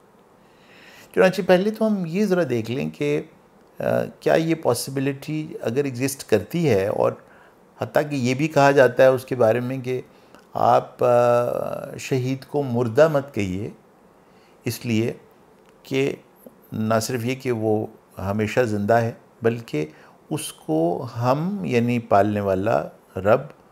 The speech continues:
नर्चर कर रहा है, यानी उसको रोज़ी बहम पहुंचा रहा है, जिसका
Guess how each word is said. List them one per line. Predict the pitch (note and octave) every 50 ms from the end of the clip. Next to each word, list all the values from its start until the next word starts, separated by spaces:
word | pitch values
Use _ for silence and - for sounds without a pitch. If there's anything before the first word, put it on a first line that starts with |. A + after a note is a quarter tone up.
| _ _ - - - - _ _ -
नर्चर | A#2+ B2 C3+ C3+ C3+ - - F3+
कर | E3+ - - B2+
रहा | G#2 E2+ D2+ E2
है, | E2+ E2+
यानी | - A#2
उसको | C#3+ D#3 D3 - - -
रोज़ी | D#3+ C#3+ C#3 D3 C#3+ C#3+ F3 G3+
बहम | F#3 E3 C#3 C#3 D3 C#3+ C3+
पहुंचा | A#2+ A2+ G#2+ - F#2+ E2+
रहा | E2+ F2 G2
है, | C3 E3+ F#3 - - - - - - _ _ -
जिसका | C3 B2 C3+ D3 - - - -